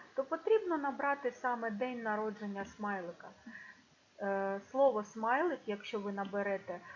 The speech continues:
то будуть просто малюночки пропонуватися смайликів різних. До речі,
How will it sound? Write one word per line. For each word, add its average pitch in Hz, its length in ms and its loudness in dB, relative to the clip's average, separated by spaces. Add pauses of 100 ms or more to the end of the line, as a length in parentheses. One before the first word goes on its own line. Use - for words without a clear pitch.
(160)
то 302 80 -2
будуть 381 420 2
просто 349 440 0
малюночки 254 680 -2
пропонуватися 214 1040 -2 (340)
смайликів 214 760 0
різних. 294 400 -6 (320)
До 254 180 4
речі, 208 500 -2